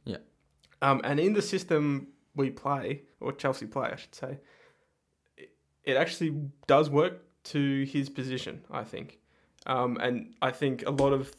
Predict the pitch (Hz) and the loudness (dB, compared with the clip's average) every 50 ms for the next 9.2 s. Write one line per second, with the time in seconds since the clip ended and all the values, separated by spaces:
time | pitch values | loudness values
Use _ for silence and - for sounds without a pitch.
0 | - - _ - - 131 131 131 135 - _ _ _ _ - - - - - - | -20 -20 _ -8 -6 -6 -4 -6 -8 -14 _ _ _ _ -8 -8 -8 0 4 6
1 | 165 185 170 160 139 123 - - 143 131 131 131 147 156 175 175 - - - - | 8 8 8 6 4 2 2 2 2 2 2 2 0 -2 -2 -4 -6 -12 -18 -20
2 | - _ _ _ _ _ - 147 131 - - 143 135 131 139 135 139 139 139 131 | -20 _ _ _ _ _ -2 0 0 0 -2 -6 -2 2 4 4 6 6 6 4
3 | 120 127 123 - - _ - - - - _ _ _ _ _ - 123 127 127 131 | 4 2 0 -6 -14 _ -20 -20 -20 -20 _ _ _ _ _ -6 -6 -4 -4 -4
4 | 120 107 - - _ _ - - - - - - - 127 127 135 147 - - - | -6 -8 -10 -14 _ _ -4 -4 -4 -4 -8 -2 -2 0 0 0 -2 -4 -8 -18
5 | _ _ _ _ - 120 110 107 117 - - _ _ _ _ _ 147 143 123 120 | _ _ _ _ -10 -10 -10 -10 -10 -16 -20 _ _ _ _ _ 0 2 4 4
6 | 120 123 117 127 151 147 139 131 - - - 143 - - - - - 135 131 131 | 4 2 4 2 2 4 4 2 0 2 -2 -2 -2 -2 -6 -2 0 0 2 2
7 | 156 151 - - - - _ _ _ - - - 147 135 131 131 127 123 123 127 | -2 -4 -6 -12 -20 -20 _ _ _ -16 -8 -4 -2 0 0 0 -2 -2 -6 -8
8 | - - _ _ _ - - - - - - _ _ _ _ _ - 131 127 127 | -10 -16 _ _ _ -20 -20 -20 -20 -20 -20 _ _ _ _ _ 2 4 6 6
9 | 123 123 117 - | 6 4 4 0